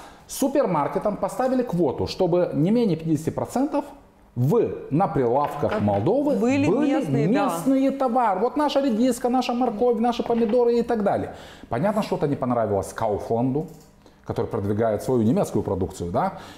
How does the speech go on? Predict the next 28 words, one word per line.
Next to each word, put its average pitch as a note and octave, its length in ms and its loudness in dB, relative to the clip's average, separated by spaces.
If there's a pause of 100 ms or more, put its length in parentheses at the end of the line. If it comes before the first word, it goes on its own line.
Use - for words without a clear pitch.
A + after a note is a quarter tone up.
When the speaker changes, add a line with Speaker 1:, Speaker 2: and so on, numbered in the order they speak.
Speaker 1:
И A2 100 2
посол F3+ 460 0
Е E3+ 180 4
С - 120 -2
Михалко E3+ 540 0
там E3+ 400 0
буквально F3+ 440 0
в E3+ 100 -6
конвульсиях F3 720 2
забился, E3 680 0
чтобы B2+ 280 -2
отменить D#3 320 0
этот C#3 200 0
закон. A#2 360 -2 (340)
Ничего, D3 360 2
закон C#3 280 -2
прошёл. A#2+ 460 -2 (400)
А - 100 -4
потом C4 300 -2
мы B3 120 2
приняли A3 340 2
второй F#3+ 420 0
закон, G2+ 380 -2
закон A#2+ 400 -2
вот G#2 160 0
шестидесятый A2 460 0
о C3 40 -2
торговле, A2 580 -2